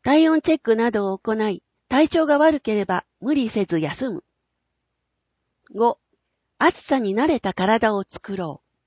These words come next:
朝夕の涼しい時間に運動して、汗をかく習慣を。熱中症は五月から増えます。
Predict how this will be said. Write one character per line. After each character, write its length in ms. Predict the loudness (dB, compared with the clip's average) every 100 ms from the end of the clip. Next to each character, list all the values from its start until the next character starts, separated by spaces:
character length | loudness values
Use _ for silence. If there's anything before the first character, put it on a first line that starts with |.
| _ _ _ _ _ _ _ _ _ _ _ -2
朝 300 | 0 2 0
夕 220 | 0 -2
の 120 | -4
涼 300 | -6 -6 -4
し 100 | -2 -2
い 20 | -2
時 120 | -2
間 260 | -2 -2
に 120 | -2 -4
運 200 | -4 -4
動 180 | -6
し 80 | -6
て、 240 | -6 -6 -8 _ _ _ -2
汗 320 | -2 0 0
を 120 | -2
か 160 | -6 -12
く 180 | -12 -12
習 220 | -6 -6
慣 320 | -4 -6 -6
を。 140 | -12 -16 _ _ _ _ _ _ _ _ _ _ _ _ _ _ _ _ _
熱 180 | -2 -2
中 180 | -2 -2
症 220 | 0 2
は 140 | 2 2
五 140 | 2
月 260 | 2 0 -2
か 120 | -4
ら 80 | -4
増 180 | 0 2
え 140 | 2
ま 160 | -2 -10
す。 200 | _